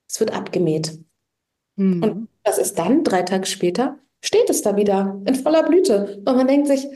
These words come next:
Speaker 1: „Hä, wie kann das sein?“ Und das ist eben, das ist diese Kraft, ne, von den Pflanzen, die wir, wo wir uns, wo ich immer wieder denke, das ist so schön, wenn wir uns da wieder erinnern und die auch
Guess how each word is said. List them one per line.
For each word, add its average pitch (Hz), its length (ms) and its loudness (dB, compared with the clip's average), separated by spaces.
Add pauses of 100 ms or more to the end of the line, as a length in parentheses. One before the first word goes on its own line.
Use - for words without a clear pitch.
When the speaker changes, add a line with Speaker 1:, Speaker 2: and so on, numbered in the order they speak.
(600)
Speaker 1:
„Hä, 220 160 0 (140)
wie 294 400 0
kann 392 140 2
das - 260 2
sein?“ 202 520 2 (540)
Und 240 140 2
das 330 140 4
ist - 120 2
eben, 294 520 4
das 262 140 2
ist 311 120 2
diese 294 240 2
Kraft, 330 460 2
ne, 269 160 4
von 269 100 4
den 269 120 6
Pflanzen, 302 440 2
die 233 140 0
wir, - 500 2
wo 262 140 2
wir 277 80 4
uns, 269 260 0
wo 269 60 0
ich 277 120 -2
immer 269 160 4
wieder 269 200 4
denke, 277 260 2
das 240 140 -2
ist - 380 -4
so 240 120 0
schön, 285 420 2
wenn 233 140 2
wir 226 80 2
uns 226 140 0
da 220 160 0
wieder 226 140 0
erinnern 226 600 2
und 214 220 0
die 214 180 -2
auch 214 320 -4